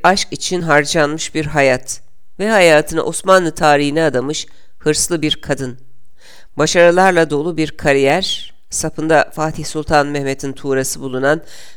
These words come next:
mektup açacağı ile öldürülmüş bir tarih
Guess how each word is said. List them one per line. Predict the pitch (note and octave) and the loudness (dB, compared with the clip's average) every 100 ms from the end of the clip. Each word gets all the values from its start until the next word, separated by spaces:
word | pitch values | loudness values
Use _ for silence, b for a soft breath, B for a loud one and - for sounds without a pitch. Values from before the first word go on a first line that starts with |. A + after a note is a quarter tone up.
| - | -2
mektup | D#3+ F3+ - B3+ - - | 0 0 -2 -8 -6 -2
açacağı | E3 E3+ D#3+ E3+ E3+ | 0 0 2 4 4
ile | F#3+ D#3+ C#3 | 2 2 2
öldürülmüş | D#3 D#3 D#3 D3+ D#3+ - - | 4 0 -2 -2 -4 -8 -2
bir | F#3 F#3 | -2 0
tarih | F#3+ E3+ E3+ | 4 6 6